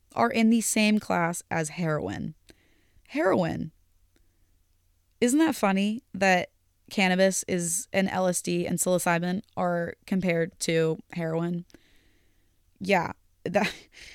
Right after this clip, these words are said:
that doesn't make sense to me either. Um, and <laughs> again, to make it worse, cannabis is a class higher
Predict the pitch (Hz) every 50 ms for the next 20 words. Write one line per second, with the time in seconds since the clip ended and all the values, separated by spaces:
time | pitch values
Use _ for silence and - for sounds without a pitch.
0 | - - _ _ _ - - - - 190 196 190 202 190 208 202 190 175 - 190
1 | 170 165 - - 170 165 147 127 151 - - 139 - 185 - _ _ _ _ -
2 | 185 185 180 175 170 160 165 170 - - _ _ _ _ _ _ _ _ _ _
3 | _ _ _ _ _ _ _ _ _ _ _ _ _ - 220 220 220 220 214 214
4 | 208 202 196 - - 226 - - - - - - - - - - _ - 196 180
5 | 254 262 226 196 190 180 - 190 185 170 175 - 202 - 185 180 175 185 202 208
6 | - - - _ _ _ _ - - _ _ _ _ _ _ _ _ _ _ _
7 | _ _ _ _ _ _ - - - 277 254 220 190 - - 190 - - - -
8 | - - _ _ _ _ - 196 190 185 185 185 185 202 202 - - - - -
9 | _ _ _ _ - 190 196 180 - - - - 233 233 247 262 269 - - -
10 | - - - - 240 233 247 233 208 180 - - - -